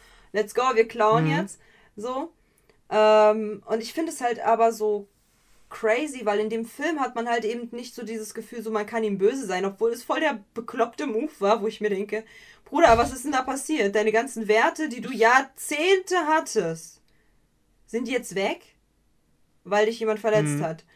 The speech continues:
Speaker 1: Schwierig. Schwierig. Aber, ähm, deswegen war, hab ich mich halt so gewundert, weil irgendwie keiner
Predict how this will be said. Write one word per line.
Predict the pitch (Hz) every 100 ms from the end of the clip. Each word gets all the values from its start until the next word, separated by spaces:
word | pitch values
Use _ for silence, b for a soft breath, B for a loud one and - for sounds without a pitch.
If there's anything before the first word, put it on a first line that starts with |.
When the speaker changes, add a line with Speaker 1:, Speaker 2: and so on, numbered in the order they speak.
| b b
Speaker 1:
Schwierig. | - 392 427 285 302 _ _ _ _ _ _ _ _ _ _ _ _ _ _ _ _ _ - _
Schwierig. | - 359 320 311 - _ _ _ _ _ _ _ _ _ _ _ _ - -
Aber, | 208 226 226 220 214
ähm, | 202 208 202 196 190
deswegen | 233 269 277
war, | 240 233 240
hab | 240
ich | 269
mich | 233 240
halt | 208
so | 208
gewundert, | 214 285
weil | 214 190
irgendwie | 220 202
keiner | - 233 285 254 247